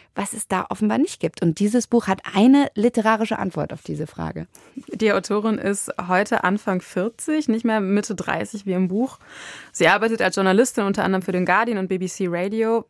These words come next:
Speaker 2: Sie kommt aus Schottland von den Orkney-Inseln, ganz im Norden also. Den krasseren Gegensatz zum Großstadtleben kann ich mir eigentlich kaum vorstellen. Ist das auch der Grund, warum sie nach Berlin zieht?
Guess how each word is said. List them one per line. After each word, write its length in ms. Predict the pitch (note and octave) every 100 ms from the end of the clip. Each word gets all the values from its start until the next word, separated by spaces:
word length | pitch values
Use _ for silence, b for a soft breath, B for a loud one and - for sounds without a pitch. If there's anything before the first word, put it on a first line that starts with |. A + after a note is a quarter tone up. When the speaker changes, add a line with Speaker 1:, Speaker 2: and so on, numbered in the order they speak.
| -
Speaker 2:
Sie 200 | F#3+ G3
kommt 520 | - - B3+ F4+ -
aus 320 | A3 A#3+ - -
Schottland 600 | - - - A#3 F#3+ F#3+
von 160 | F#3
den 160 | F#3 F#3
Orkney-Inseln, 800 | - A3 C#4+ G#3 D#3 F3 F#3+ G3
ganz 240 | E3+ G#3
im 120 | G3
Norden 320 | F3 E3+ A#3 G3
also. 440 | E3 E3 F3+ A3+ B B B B B
Den 220 | F#3+ G3+
krasseren 540 | - - A#3+ - B3+ G#3+
Gegensatz 440 | G#3 C4 A#3 G#3+
zum 160 | - G3
Großstadtleben 640 | F#3+ G#3+ - G#3 G#3 G3+
kann 160 | G#3+ A#3
ich 80 |
mir 100 | A#3+
eigentlich 160 | F3+ F#3+
kaum 220 | - F#3
vorstellen. 640 | F#3+ - C#4+ - E3 F3+ F#3+ - - -
Ist 300 | - A3 -
das 160 | B3+ B3+
auch 180 | A#3
der 160 | - A3
Grund, 360 | F#3+ G3 C#4 -
warum 260 | G3+ G3
sie 120 | A#3 A3+
nach 180 | G3
Berlin 340 | - F#3+ F#3 B3+
zieht? 380 | - D#4 G#4